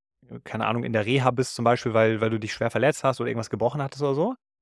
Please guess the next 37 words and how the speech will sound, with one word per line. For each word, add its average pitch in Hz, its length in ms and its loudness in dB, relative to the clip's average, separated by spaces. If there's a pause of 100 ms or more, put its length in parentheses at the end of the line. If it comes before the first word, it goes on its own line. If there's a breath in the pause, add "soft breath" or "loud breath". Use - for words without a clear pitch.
(720)
Ich 131 140 -4
meine 131 260 2
eher 135 180 0
mentale 127 500 2
Gesundheit 110 580 0
und 113 160 -4
vor 120 100 0
allem 117 120 0
auch 110 80 -4
das, - 340 -6
das - 160 -6
Thema 110 240 2
Burnout. 135 640 4 (1040)
Also 107 280 0
wenn 123 260 4 (640)
du, 127 440 2 (140)
du - 80 -2
erinnerst 127 280 0
dich 123 100 -4
hier 127 220 4
am 120 100 0
Anfang 131 420 0
der 123 140 6
Episode, 123 380 2
als 117 140 2
ich 120 60 -2
noch 110 140 -6
gesagt 117 320 4
habe, 117 180 0 (460)
wenn, 110 500 -4
wenn 110 100 -4
du 110 80 -4
merkst, 113 440 0
merkst, 120 260 -2
du 123 40 -6
bist 113 140 -2
ausgebrannt, 120 600 4